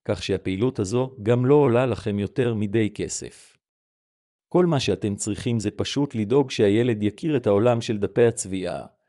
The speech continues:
ויבין שזו דרך טובה להעביר את הזמן הפנוי שלו בלעדיכם. המפתח להצלחה בהקשר הזה הוא להתאים לילדים דפי צביעה שהם יאהבו, ומשם הדרך שלכם תהיה הרבה יותר קלה. דפי צביעה לבנים.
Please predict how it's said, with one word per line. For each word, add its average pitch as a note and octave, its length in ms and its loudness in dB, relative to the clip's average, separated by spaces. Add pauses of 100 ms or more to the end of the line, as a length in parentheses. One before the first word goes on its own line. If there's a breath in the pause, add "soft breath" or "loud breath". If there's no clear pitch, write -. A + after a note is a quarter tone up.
(300)
ויבין G2+ 460 0
שזו G#2+ 280 -2
דרך A2 360 0
טובה A2+ 360 2
להעביר G2+ 440 0
את A#2+ 100 -4
הזמן B2 380 -2
הפנוי B2+ 380 -2
שלו A#2+ 280 0
בלעדיכם. G2+ 680 -2 (1160)
המפתח A2 520 0
להצלחה G2+ 540 0
בהקשר A2+ 540 0
הזה G#2 300 0
הוא A#2+ 160 -2
להתאים B2+ 400 -2
לילדים A2 540 0
דפי C3+ 320 0
צביעה A#2+ 440 -2
שהם G#2 280 0
יאהבו, F#2+ 500 -2 (340)
ומשם A#2 440 -2
הדרך A2 520 0
שלכם A#2 520 -4
תהיה A2+ 260 0
הרבה G2 280 0
יותר G#2 320 0
קלה. E2 340 -6 (1080)
דפי C3+ 400 2
צביעה G2+ 440 0
לבנים. F2+ 560 -2